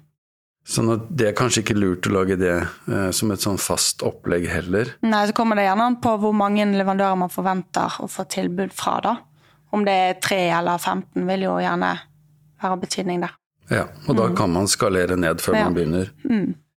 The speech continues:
Speaker 1: Så, eh, vi har vel noe kofa-praksis på at kofa har ment at i en forhandlet prosedyre har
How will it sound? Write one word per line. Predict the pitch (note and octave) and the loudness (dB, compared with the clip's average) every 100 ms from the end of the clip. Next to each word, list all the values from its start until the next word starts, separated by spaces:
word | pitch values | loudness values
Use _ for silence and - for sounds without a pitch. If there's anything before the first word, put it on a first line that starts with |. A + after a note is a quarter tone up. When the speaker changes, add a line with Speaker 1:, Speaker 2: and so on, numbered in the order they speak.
| _ _ _ - | _ _ _ -6
Speaker 1:
Så, | - B2 B2+ B2 | 0 4 4 4
eh, | B2 B2 A#2+ B2 C3 D#3+ _ - | 4 4 4 0 -4 -12 _ -2
vi | B2+ | 0
har | G#2+ G#2+ | 2 4
vel | C3+ | 4
noe | D3+ | 2
kofa-praksis | D3 B2 - G#2+ F2+ G2 - C3 B2 - | 0 -2 0 -2 0 0 2 2 2 0
på | C#3 | -2
at | B2+ | -2
kofa | - A#2 - A2 | 0 -2 0 0
har | A2 | 2
ment | A2 G#2+ G2+ F#2+ | 2 2 0 2
at | A2+ G#2 | 0 0
i | B2+ | 0
en | A2+ | 0
forhandlet | G2 A#2+ G#2 G2 F#2+ | 2 0 2 0 -2
prosedyre | A#2+ G#2 A2+ G#2 F#2+ F#2+ G2 | -2 0 0 0 2 2 2
har | G2+ G#2 | 2 2